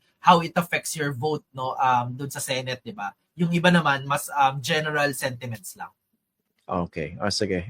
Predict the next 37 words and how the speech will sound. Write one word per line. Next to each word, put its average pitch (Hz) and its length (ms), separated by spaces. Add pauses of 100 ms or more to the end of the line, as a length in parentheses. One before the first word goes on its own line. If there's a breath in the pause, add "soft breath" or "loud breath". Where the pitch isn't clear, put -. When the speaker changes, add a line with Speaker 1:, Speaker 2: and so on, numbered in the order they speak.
Speaker 2:
Isa-isahin 160 480
natin. 147 320
Hindi 165 80
naman 180 240
lahat 170 160
mako-cover 131 560
natin, 104 320
pero 113 240
ito 123 80
mga 113 240
major, 101 400
no? 87 160
Kasi 101 80
mga 107 160
pinag-uusapan 101 800
ito. 87 160 (560)
Ah, 123 560
yung 151 400
ano 135 240
nga, 127 80
di 107 80
ba, 104 160
ang 113 80
tanong 117 240
dito, 113 480
yung 120 160
kandidatong 131 560
sumusuporta 127 880
sa - 160
pagtanggal 120 720
sa 127 160
pwesto 120 400
kay 113 160
V 113 160
P - 80
Sara 113 240
Duterte, 113 800